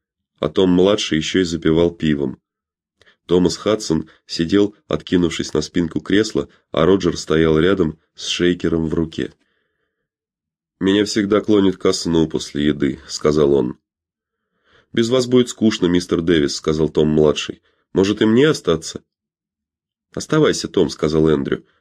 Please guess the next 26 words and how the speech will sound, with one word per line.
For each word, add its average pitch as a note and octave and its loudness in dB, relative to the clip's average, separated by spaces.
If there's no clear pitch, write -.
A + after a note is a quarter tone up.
«Пусть - -2
папа D3+ 2
и A2 4
Дэвид A#2+ 2
отправляются F#2+ 2
вдвоём». F2+ 0
«Не D#2+ 0
воображай, G2 2
что - -2
я F2+ 2
буду D#2+ 2
играть D#2+ 0
с - -12
тобой D#2 0
в D2+ -8
бейсбол», D#2+ 0
сказал C#2+ 0
Том-младший. C#2+ -2
«А G#2 0
мне C#3+ 2
и - 4
не D#3 4
нужно, A#2 2
чтобы F#2 -2
ты F#2 0
играл. E2 0